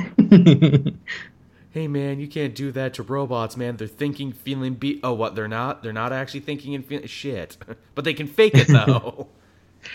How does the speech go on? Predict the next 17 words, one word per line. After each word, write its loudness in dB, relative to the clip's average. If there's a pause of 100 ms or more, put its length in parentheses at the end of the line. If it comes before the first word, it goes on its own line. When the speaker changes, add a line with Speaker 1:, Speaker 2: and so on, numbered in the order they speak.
(400)
Speaker 1:
Uh, 6
but 4
yeah, 6
this 4
episode's 2
really 8
good, 8
and 10
it 8
ended 8
on, 6
like, 4 (400)
oh, -8
goddamn 8
huge 4
cliffhanger. 4 (160)
Speaker 2:
Yes. -8